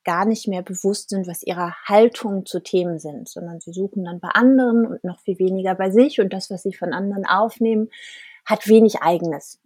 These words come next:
also wenig Hinterfragtes und, ähm, auch wenig etwas, was sich weiter gestaltet und vor allen Dingen nicht im Miteinander gestaltet. Also wenn über, über Haltung gesprochen wird, dann ging es immer so auf sich selbst bezogen und das ist meine Haltung und so ein bisschen friss oder stirb.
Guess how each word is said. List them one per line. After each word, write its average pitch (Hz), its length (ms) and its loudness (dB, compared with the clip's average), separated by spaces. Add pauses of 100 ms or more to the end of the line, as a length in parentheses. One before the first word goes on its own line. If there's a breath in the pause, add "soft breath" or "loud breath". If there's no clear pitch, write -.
also 180 260 -12
wenig 185 360 -6
Hinterfragtes 196 1160 -4 (540 loud breath)
und, 214 540 0 (120)
ähm, 202 560 -2 (200)
auch 202 160 -2
wenig 247 560 2 (280)
etwas, 208 440 0
was 190 140 -2
sich 196 180 -6
weiter 208 360 2
gestaltet 214 600 0
und 208 100 -6
vor - 140 -6
allen 196 140 -2
Dingen 202 120 -4
nicht 180 140 -8
im 180 80 -4
Miteinander 147 560 -4
gestaltet. - 500 -12
Also 185 220 -8
wenn 202 240 -2 (400 loud breath)
über, 190 420 2
über 175 240 -6
Haltung 226 400 4
gesprochen 202 580 -6
wird, 190 200 -6
dann 175 160 -4
ging 196 200 -2
es 190 120 -6
immer 180 240 -2
so 165 160 -4
auf 185 140 -2
sich - 260 -8
selbst - 340 0
bezogen 233 460 2
und 175 120 -4
das 175 120 -4
ist - 120 -14
meine 180 300 -6
Haltung 208 320 4
und 175 140 -2
so 160 80 -4
ein 156 80 -2
bisschen 175 260 -6
friss - 240 -8
oder 160 140 -4
stirb. - 320 0